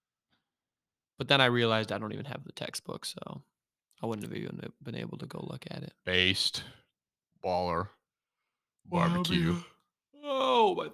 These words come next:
Speaker 1: throat, man.
Speaker 2: So, uh, describe your symptoms, Matt. Walk me through what it's like when you woke up this morning. What's happening?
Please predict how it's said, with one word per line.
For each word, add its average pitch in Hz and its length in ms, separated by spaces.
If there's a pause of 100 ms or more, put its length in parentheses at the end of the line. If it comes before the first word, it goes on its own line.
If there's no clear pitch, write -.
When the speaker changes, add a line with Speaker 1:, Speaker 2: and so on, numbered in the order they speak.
Speaker 1:
throat, 170 480
man. 127 500 (380)
Speaker 2:
So, 165 240
uh, 131 180
describe 165 460
your 123 80
symptoms, - 480
Matt. 82 240 (480)
Walk 117 300
me 156 100
through 127 280
what 110 140
it's 101 140
like 98 180
when 92 100
you 92 80
woke 92 240
up 95 160
this - 200
morning. 95 300
What's 131 180
happening? - 400